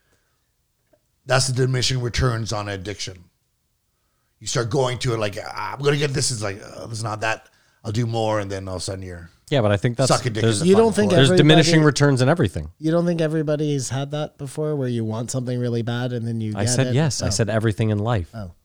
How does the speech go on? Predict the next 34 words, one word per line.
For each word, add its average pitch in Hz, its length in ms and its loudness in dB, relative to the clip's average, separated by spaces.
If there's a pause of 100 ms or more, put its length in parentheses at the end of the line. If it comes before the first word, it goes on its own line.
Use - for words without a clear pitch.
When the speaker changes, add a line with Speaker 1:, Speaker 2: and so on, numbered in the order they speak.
(140)
Speaker 3:
okay. 98 160 -16 (160)
Speaker 1:
It's 104 100 -20
very 95 200 -6
general. 90 360 -8 (1000)
A 104 80 -4
guy 123 380 2
had 117 260 2
a 98 280 0
nail 123 760 -2 (560)
go 110 180 0
through 110 300 -4
his 95 580 -6
boot 107 640 -6 (1700)
and 113 240 -2
was, 107 160 -4
like, 107 240 -4
in 98 160 -8
seething 147 460 0
in 120 120 -2
pain, 101 520 -4
and 104 180 -12
they 101 120 -4
could 110 220 -8
not 120 240 -2
give 117 120 -4
him 110 160 -6
enough 104 240 -6
drugs 107 260 -4
till 110 100 -8
they 104 80 -4
finally 110 260 -6
knocked 104 240 -6
him 110 100 -8
out. 104 280 -6